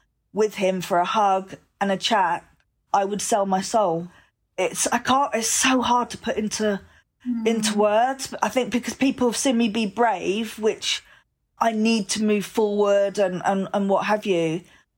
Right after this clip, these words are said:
Speaker 1: So it's almost like, "Oh, well, you, you know, you've, you've been really strong," and, you know, and it's like the t-, the quiet times when it really affects me. Some days I just cry all day.
Speaker 2: Yeah, I mean, uh, uh, I, I can't, I can't imagine what, what, just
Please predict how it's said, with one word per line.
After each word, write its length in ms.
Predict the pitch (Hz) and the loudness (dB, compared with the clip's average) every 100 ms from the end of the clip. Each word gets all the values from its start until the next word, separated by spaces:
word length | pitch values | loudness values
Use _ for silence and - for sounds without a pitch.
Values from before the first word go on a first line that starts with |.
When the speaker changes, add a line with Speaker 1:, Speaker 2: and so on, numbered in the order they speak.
| _ | _
Speaker 1:
So 180 | - 226 | 0 0
it's 180 | 220 | 2
almost 340 | 269 233 233 - | 0 2 0 2
like, 220 | 233 226 | 0 0
"Oh, 140 | 269 | 0
well, 60 | 240 | 2
you, 180 | 220 226 - | 0 -4 -2
you 100 | 226 | 0
know, 80 | |
you've, 240 | 196 208 208 _ | 2 0 -4 _
you've 160 | - 233 | -8 -4
been 180 | 233 220 | 0 2
really 240 | 226 220 | 2 2
strong," 400 | 196 220 214 202 | -2 2 2 2
and, 220 | 202 185 | 0 0
you 80 | 208 | 0
know, 260 | 202 190 190 | 2 2 0
and 100 | 220 | 0
it's 140 | 220 - | 0 0
like 160 | 196 | 0
the 60 | 208 | -2
t-, 120 | - - - | -10 -14 -8
the 100 | 233 | -8
quiet 520 | - 285 262 226 - | 0 2 2 0 -4
times 580 | - 170 165 175 180 - - - _ | 0 2 2 -2 -6 -10 -16 -20 _
when 180 | 202 202 | 0 0
it 100 | - | 2
really 300 | 220 220 196 | 2 2 2
affects 400 | 196 208 - 208 | 2 -2 -2 -6
me. 80 | |
Some 220 | 190 285 262 | -2 0 2
days 240 | 208 185 | 0 0
I 60 | 247 | -2
just 200 | 220 - | -4 -8
cry 500 | - 214 240 160 160 | 0 2 4 2 0
all 180 | 196 185 | -4 0
day. 400 | 165 151 208 233 _ _ _ _ | 0 2 0 -6 _ _ _ _
Speaker 2:
Yeah, 440 | 269 247 226 214 208 | 0 2 2 0 -2
I 100 | 254 | 0
mean, 280 | 233 240 226 - | 0 0 -2 -4
uh, 160 | 233 214 - _ _ _ _ - | -2 -2 -6 _ _ _ _ -4
uh, 160 | - - - | -2 -2 -2
I, 140 | - - | -2 0
I 100 | 220 | -2
can't, 300 | - 226 208 | 0 -2 2
I 120 | 220 | 0
can't 240 | - 220 | 2 -2
imagine 520 | 190 190 185 - 190 170 _ | 0 0 0 -2 -4 -8 _
what, 180 | 208 | -4
what, 300 | 214 196 233 - - - | -2 -4 -4 -12 -12 -4
just 220 | 220 208 | -2 -2